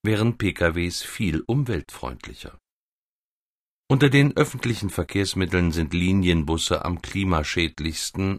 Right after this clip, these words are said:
weil sie oft nur wenige Menschen befördern. Straßen und U-Bahnen fahren mit Strom und sind besser für die Umwelt.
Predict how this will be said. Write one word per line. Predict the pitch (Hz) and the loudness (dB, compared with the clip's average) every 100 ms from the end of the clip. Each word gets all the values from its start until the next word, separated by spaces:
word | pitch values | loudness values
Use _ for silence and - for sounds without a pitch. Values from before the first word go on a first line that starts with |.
| - | -4
weil | 87 90 85 | -2 -2 -2
sie | 92 92 | -4 -2
oft | 87 - 98 | -4 -6 -2
nur | 92 85 | -2 2
wenige | 90 90 80 | 2 2 0
Menschen | 95 82 69 - - | 0 -2 -2 -6 -8
befördern. | - - - - - - - _ _ _ _ _ _ | -12 -12 -12 -12 -14 -14 -20 _ _ _ _ _ _
Straßen | - - 98 98 98 - 101 - | -8 2 6 6 4 0 -2 -2
und | 92 82 | -6 -4
U-Bahnen | 101 92 80 87 85 87 90 | -4 0 2 2 2 2 0
fahren | - 85 80 82 | 0 2 2 0
mit | 78 | 0
Strom | - 95 92 101 95 - - - - | -2 2 4 4 2 -6 -20 -20 -8
und | 85 | 0
sind | 101 87 | 0 2
besser | 104 98 78 | 2 2 0
für | - - | -4 -12
die | - | -10
Umwelt. | 64 64 - - | -10 -10 -12 -18